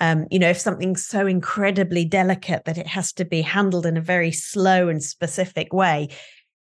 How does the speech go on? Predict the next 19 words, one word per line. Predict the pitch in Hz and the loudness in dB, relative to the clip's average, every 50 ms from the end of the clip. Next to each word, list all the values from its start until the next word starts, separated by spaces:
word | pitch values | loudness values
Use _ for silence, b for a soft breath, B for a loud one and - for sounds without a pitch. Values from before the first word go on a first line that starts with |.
| _ | _
it's | - 208 - - - _ - - - _ _ _ _ | 0 0 0 0 -6 _ -14 -14 -14 _ _ _ _
may | 220 233 254 254 254 | 0 2 2 4 4
not | 254 - - - | 2 2 0 -2
fit | - 240 226 208 - | -2 -2 0 0 0
in | 311 320 277 202 160 | 0 2 2 4 4
with | 165 165 165 | 2 2 2
the | 175 | -2
practicalities | 170 - 226 - - - - - 175 196 208 208 202 208 - 160 175 170 151 151 165 | -2 -2 -4 -4 -4 -6 -10 -6 -2 0 0 2 0 0 -2 -4 -4 -2 -2 -2 0
of | 160 160 147 - - | 0 0 0 -2 -2
the, | 165 165 160 156 156 151 151 151 - - - | 0 0 2 2 0 0 -2 -4 -6 -8 -10
the | - 160 170 160 156 147 139 - _ | -6 -2 0 0 0 -2 -4 -8 _
crossing | - - 175 143 - - 160 143 | -4 -4 -2 -2 -2 -2 -2 -2
operation | 147 143 - 156 156 147 147 151 - - - 156 151 147 147 | -4 -4 -2 -2 0 0 0 0 -2 -2 -2 -2 -2 -2 -4
or | 143 139 | -4 -4
the | 156 | -6
seed | 156 - - 170 156 160 | -6 -4 -4 -4 -4 -4
production, | - 170 147 147 143 143 - - 147 147 147 143 147 147 - - - - - - | -4 -2 -2 -2 -4 -4 -8 -6 -6 -4 -2 -2 -2 -4 -6 -8 -12 -16 -6 -4
um, | 147 147 143 139 135 | -2 -2 -2 -4 -6
process. | - - 175 165 156 - - 127 117 123 - - | -2 0 0 0 0 -2 -2 -2 -4 -4 -6 -10